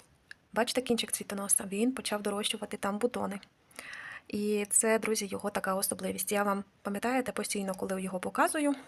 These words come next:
я вам наголошую на тому, що цей бігліп дуже і дуже любить квітнути. Також, пам'ятаєте, я вам говорила, що він, е, випустив два домашні цвітоноси, тому що цей,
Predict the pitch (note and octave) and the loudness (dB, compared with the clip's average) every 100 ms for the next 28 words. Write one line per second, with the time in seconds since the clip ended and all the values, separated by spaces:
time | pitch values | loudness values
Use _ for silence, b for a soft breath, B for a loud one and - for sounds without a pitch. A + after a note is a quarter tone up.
0 | - _ - - - _ - B B B | -20 _ -20 -20 -20 _ -16 B B B
1 | B B B B G3+ G#3+ G#3+ G3 G3 F#3+ | B B B B -2 0 2 0 -2 0
2 | A3 G#3+ G3+ G3+ - F#3+ F#3+ G#3+ B3 C4 | 2 2 2 2 2 2 -2 0 4 4
3 | - G3 - G#3 G3+ F#3+ G3+ G3+ A3+ - | 4 4 4 4 -2 -6 -4 -4 -4 -8
4 | - G3 F#3+ G#3 A#3 - F#3 G#3 G#3 F#3+ | -8 -8 -4 0 0 0 -4 -4 -2 -2
5 | G#3 F#3+ - B B B - F#3+ F#3 F3+ | -4 -4 -8 B B B -6 -4 -4 -4
6 | G3+ - - - B B B B B B | -6 -8 -18 -20 B B B B B B
7 | B B B G#3+ A3 G#3 G#3+ G#3+ A3+ A3+ | B B B -4 -2 -2 0 2 2 2
8 | G3 G#3 F#3+ G3 G3+ G3 G3 G3 G3+ G3 | 2 0 0 -2 -2 0 0 0 -2 -4
9 | - - F#3+ F#3 G3+ - - F#3+ - B | -8 -4 -2 -2 -2 -2 -2 -2 -6 B
10 | B B B - F#3+ G3 F#3 F3+ F#3+ G3+ | B B B -4 2 4 2 -2 -2 -2
11 | - G3 G3 C#4 - D#4+ - _ - G3 | -4 -2 2 4 2 0 -6 _ -8 -4
12 | G3+ F#3+ - F#3+ F3+ | -2 0 0 0 -2